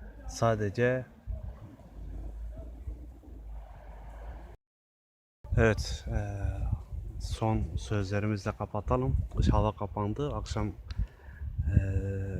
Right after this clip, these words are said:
vaktine yetişeceğiz. Diyor, "Onlardan önce helak ettiğimiz hiçbir memleket iman etmedi. Şimdi onlar mı iman edecekler? Biz senden önce de ancak kendilerine vahiy ettiğimiz bazı adamlar gönderdik.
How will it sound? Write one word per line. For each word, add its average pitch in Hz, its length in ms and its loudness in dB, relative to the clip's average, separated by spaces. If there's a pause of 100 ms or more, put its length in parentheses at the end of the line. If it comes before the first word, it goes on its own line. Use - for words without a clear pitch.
(260)
vaktine 104 340 2
yetişeceğiz. - 560 -2 (1200)
Diyor, 139 260 10
"Onlardan 120 500 8
önce 120 200 6
helak 120 320 8
ettiğimiz 110 360 2
hiçbir 147 320 4
memleket 107 520 6 (100)
iman 113 280 6
etmedi. 127 580 2 (320)
Şimdi 107 300 0
onlar 107 300 2
mı 101 120 0
iman 92 280 -2
edecekler? 87 600 -6 (380)
Biz 120 100 4
senden 107 420 2
önce 104 320 2
de 185 260 4 (300)
ancak 104 420 4
kendilerine 98 440 4
vahiy 98 400 2
ettiğimiz 98 440 -2
bazı 101 220 0
adamlar 101 360 0
gönderdik. 139 680 0